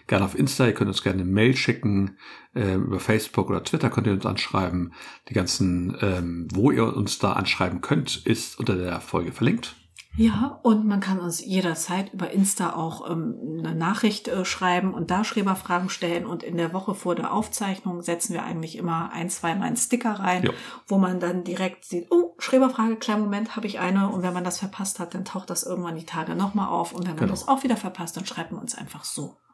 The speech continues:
Speaker 1: Genau.
Speaker 2: Das geht ganz unkompliziert.
Speaker 1: Und wenn man uns, äh, kennt und weiß, wo man uns trifft, dann kann man sie uns hier auch persönlich stellen.
Speaker 2: Genau. Und auch aufgewühlte
Speaker 1: Genau.
Speaker 2: Sprachnachrichten, wir nehmen alles an.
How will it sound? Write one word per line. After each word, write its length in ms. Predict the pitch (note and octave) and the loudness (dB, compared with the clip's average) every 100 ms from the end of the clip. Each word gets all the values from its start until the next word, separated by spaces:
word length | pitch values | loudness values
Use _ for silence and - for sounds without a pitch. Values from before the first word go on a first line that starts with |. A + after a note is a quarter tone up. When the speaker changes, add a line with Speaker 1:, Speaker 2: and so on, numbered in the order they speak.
| - | -10
Speaker 1:
Genau. 160 | - D#3+ - - | 0 0 0 -8
Speaker 2:
Das 220 | - - | -6 -4
geht 240 | F3 E3+ | -4 -2
ganz 320 | - F#3+ F#3+ - | 0 0 0 4
unkompliziert. 960 | A3 A3 - D3+ - C#3 G#2+ F#2 D#3+ E3 | 6 6 4 -4 -2 2 2 2 -4 -4
Speaker 1:
Und 120 | G#3 | 2
wenn 120 | D3 | 2
man 100 | G#2 | 2
uns, 380 | G2+ F#2 - - | 0 -6 -8 -6
äh, 1080 | G3 B2+ E3 - - - - - - - - | -2 -2 -4 -6 -8 -10 -14 -16 -20 -20 0
kennt 240 | C3 C3 | 2 2
und 140 | B2 G2 | 2 4
weiß, 260 | G#2+ - | 4 6
wo 40 | A2 | 2
man 120 | A2+ | 4
uns 100 | - | 2
trifft, 280 | - E3 - | 2 0 2
dann 100 | B2 | 0
kann 160 | - | 2
man 100 | G2+ | 0
sie 60 | G#2+ | 0
uns 180 | G2+ - | 0 0
hier 100 | - | 0
auch 60 | - | 0
persönlich 320 | F#2+ F2 - | -2 -2 -6
stellen. 240 | - - - | -10 -14 -12
Speaker 2:
Genau. 360 | - F3 F#3 C3+ | -6 -2 -2 -2
Und 200 | - - | -4 -4
auch 220 | - - | -4 -4
aufgewühlte 640 | G3+ G3 A3 G3 G#3 G#3 | -6 0 2 6 6 6
Speaker 1:
Genau. 100 | G3 G3 | 4 2
Speaker 2:
Sprachnachrichten, 840 | - - F#3+ G#3 F3+ F3+ E3+ F3+ | 0 2 4 4 2 -2 -2 -2
wir 100 | F3+ | -2
nehmen 180 | F3+ E3+ | -2 -4
alles 320 | - D3+ - | -4 -4 -4
an. 200 | G3+ - | -4 -6